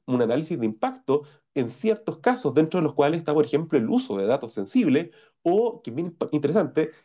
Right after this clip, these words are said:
el monitoreo de, eh, las actividades, eh, eh, o, o de espacios en definitiva de acceso público. Ustedes dirán, "¿Qué importa esa cuestión?". Bueno, tiene harta relevancia, por ejemplo, respecto a las camaritas,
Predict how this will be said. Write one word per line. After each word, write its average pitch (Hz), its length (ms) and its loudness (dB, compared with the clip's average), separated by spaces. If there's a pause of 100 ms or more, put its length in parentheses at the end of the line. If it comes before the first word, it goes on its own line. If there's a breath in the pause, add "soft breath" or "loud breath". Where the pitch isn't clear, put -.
(100)
el 156 160 4
monitoreo 156 800 2
de, 147 520 -2
eh, 135 400 0
las 120 180 -4
actividades, 131 800 -2
eh, 120 340 -2
eh, 101 280 -4 (300)
o, 123 200 0
o 120 100 2
de 113 100 0
espacios 151 360 -2
en 127 140 0
definitiva 147 320 -4
de 120 60 -2
acceso 170 280 -4
público. 160 540 0 (160)
Ustedes 143 220 -8
dirán, 131 240 -4
"¿Qué 160 100 -8
importa - 340 -6
esa 107 100 -4
cuestión?". 254 420 0 (200)
Bueno, 214 160 0
tiene 175 320 -2
harta 147 260 -4
relevancia, 139 680 -2 (220)
por 208 140 0
ejemplo, 254 640 -2 (100)
respecto 160 600 0
a 170 300 0
las 139 180 -4
camaritas, 123 580 2